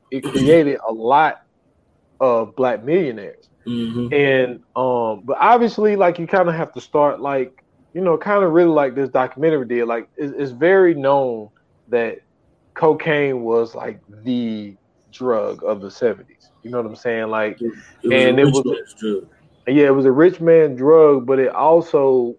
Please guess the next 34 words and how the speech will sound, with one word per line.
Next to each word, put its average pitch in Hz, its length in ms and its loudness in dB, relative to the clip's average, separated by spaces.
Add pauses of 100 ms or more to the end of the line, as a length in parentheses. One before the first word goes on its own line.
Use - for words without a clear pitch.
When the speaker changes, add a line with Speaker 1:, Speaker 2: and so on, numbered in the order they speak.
Speaker 1:
was 127 220 -6
seen 135 640 -8 (180)
kinda 139 220 -6
like 123 320 -2
how 113 440 -4
weed 127 520 -4 (140)
is 110 220 -16 (640)
being 160 280 6
able 143 220 4
to 127 40 -4
be 123 140 -6
seen 120 300 -10
now. 120 240 -4
Like, 104 280 -6
Speaker 2:
Right. 104 300 -6 (340)
Speaker 1:
it's 131 140 -4
not 135 220 2
really 151 180 6
a 147 80 4
problem 151 500 2
with 151 200 4
it. 156 320 4 (160)
You 131 80 -12
know, 127 100 0
Speaker 2:
It 117 40 0 (100)
was 165 100 8
Speaker 1:
people 151 80 4
Speaker 2:
like 139 140 6
Speaker 1:
use 151 120 4
it, 165 120 4
they 143 40 4
go 139 200 6
out. 127 100 0
Speaker 2:
cigarettes. - 100 -20